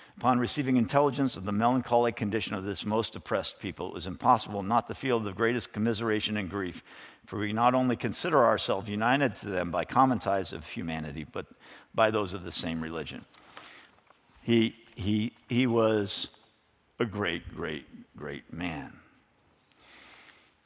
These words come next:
He always had a, a, a challenge knowing whether he was leading England or leading the church. And I want to end with this.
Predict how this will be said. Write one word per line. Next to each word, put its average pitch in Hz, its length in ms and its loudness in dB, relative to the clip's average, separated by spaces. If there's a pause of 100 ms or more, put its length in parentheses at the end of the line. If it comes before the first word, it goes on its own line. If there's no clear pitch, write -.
(3000)
He 135 120 6
always 165 360 10
had 156 280 10
a, 147 240 4
a, 110 440 4 (1080)
a 107 100 0
challenge 101 840 0 (460)
knowing 117 380 2
whether 104 200 4
he 95 120 -2
was 101 260 -2
leading 110 560 0 (1200)
England 85 560 0 (340)
or 92 140 -2
leading 95 340 -2
the 82 80 -8
church. - 460 -10
And 87 80 -4
I - 20 -2
want 104 180 -2
to 95 60 -4
end 90 160 -4
with 76 160 -10
this. - 320 -16